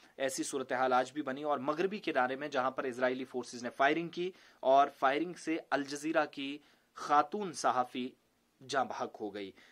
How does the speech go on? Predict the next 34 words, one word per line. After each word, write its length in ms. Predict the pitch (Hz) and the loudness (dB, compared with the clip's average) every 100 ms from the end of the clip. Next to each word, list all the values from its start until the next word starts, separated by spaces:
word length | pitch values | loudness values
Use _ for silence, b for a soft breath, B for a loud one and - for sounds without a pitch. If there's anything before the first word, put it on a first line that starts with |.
| B B | B B
नाम 360 | 139 151 165 170 | 0 4 6 4
इनका 260 | 160 160 | 2 4
है 160 | 147 156 | 6 4
जो 220 | 143 147 | 0 -2
अल 260 | 156 - 135 | -2 -2 -4
जज़ीरा 320 | 131 143 143 | -4 -4 -4
ने 80 | 143 | -4
खुद 220 | - 143 | -4 -4
भी 80 | 139 | -2
रिपोर्ट 380 | 143 135 139 135 | -4 -4 -6 -6
किया 240 | 151 135 | 0 2
और 140 | 135 123 | 2 0
इसकी 180 | - | -8
तस्दीक 400 | 131 131 131 156 | -8 -8 -6 -8
भी 100 | 143 | -6
कर 140 | 139 131 | -4 -4
दी। 140 | 131 | -4
थोड़ी 220 | 127 131 | -6 -6
देर 100 | 127 | -4
पहले 280 | 127 135 135 | -6 -6 -6
मैंने 180 | 139 135 | -6 -6
तमाम 340 | 135 127 127 | -6 -4 -4
चैनल्स 360 | 127 135 131 131 | -2 -2 -2 -6
की 100 | - | -6
रिपोर्ट 340 | 120 - 139 | -6 -6 -8
देखी, 320 | 131 127 135 123 B B | -6 -6 -6 -10 B B
मुख्तलिफ 380 | 147 139 165 160 | -8 -4 -2 -2
चैनल्स 340 | - 131 131 127 | -2 -4 -6 -6
की, 280 | 139 127 | -4 -4
अ, 60 | 127 - | -4 -6
रिपोर्ट्स 640 | 123 120 - 165 165 - - | -8 -8 2 2 2 -6 -10
उठाने 300 | 147 135 143 | -2 -2 -2
के 100 | 131 | -2
बाद 320 | 123 131 | 0 0